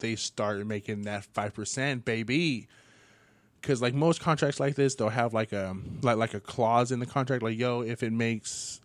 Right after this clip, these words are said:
if it makes its money back, then you start to earn the five percent," or so-, something of that nature. But no, first dollar gross, the minute it hits theaters, we start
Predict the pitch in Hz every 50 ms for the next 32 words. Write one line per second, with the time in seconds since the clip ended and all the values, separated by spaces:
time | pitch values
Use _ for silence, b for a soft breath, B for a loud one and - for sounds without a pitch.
0 | - - 117 127 - - 143 135 143 151 143 - 131 - - 135 127 123 120 110
1 | 113 110 - - - 120 117 117 113 - 117 110 - 107 104 113 113 107 110 104
2 | - 107 107 104 107 104 - 110 107 104 101 95 95 92 B B B B B B
3 | B B B - 131 123 107 - - 123 120 120 113 113 113 110 107 107 110 107
4 | 110 110 - - 101 104 104 98 95 - - - - 175 180 185 175 - - 113
5 | 110 110 - - 113 117 117 123 127 123 120 113 113 110 107 107 104 101 - -
6 | - 107 107 110 123 156 175 190 185 175 175 160 156 180 175 - - 180 180 180
7 | 180 175 151 127 110 131 151 147 - - - - 139 143